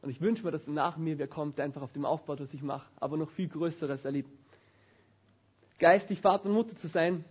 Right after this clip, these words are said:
heißt für mich, wie im Kasper den Boom, Selbstaufgabe für andere.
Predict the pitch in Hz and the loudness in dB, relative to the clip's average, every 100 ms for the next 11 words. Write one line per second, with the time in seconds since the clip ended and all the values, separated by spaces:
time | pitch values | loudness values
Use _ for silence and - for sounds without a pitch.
0 | - 165 190 - 196 196 196 160 185 202 | 0 2 2 2 0 0 -4 -4 0 2
1 | 190 190 185 185 165 160 160 190 180 - | 2 2 0 0 -2 0 4 2 2 -8
2 | - _ _ _ _ _ _ - 220 220 | -20 _ _ _ _ _ _ 6 6 6
3 | 170 170 180 170 165 160 202 196 165 175 | 0 2 4 4 4 -2 4 6 6 4
4 | 151 131 | 0 -4